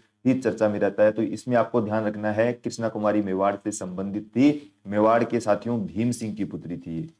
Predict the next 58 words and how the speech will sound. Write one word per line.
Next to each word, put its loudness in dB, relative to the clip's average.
मेवाड़ 4
के 4
भीम 2
सिंह -2
की 2
पुत्री -4
थी -6
साथियों, -6
ये 0
थोड़ा 4
सा -2
ध्यान 2
रखेंगे -2
आप। 2
नेक्स्ट -2
पे 4
हम 0
चलते 0
हैं 2
साथियों, 0
निम्न 4
में 4
से 4
कौन 2
पंच 2
पीरों 2
में 0
शामिल 2
यहाँ 2
पर 4
नहीं -2
है? -4
लोग 4
देवी 6
देवताओं 4
से -6
संबंधित -6
ये 0
क्वेश्चन -4
है, -4
कौन 0
पंच -2
पीरों 4
में 0
नहीं -2
आते -2
हैं? -4
तो -8
पाबू 2
जी 0
है, 2
रामदेव 2
जी -2
है, 0
गोगा 4
जी -2
है, 2
लेकिन -2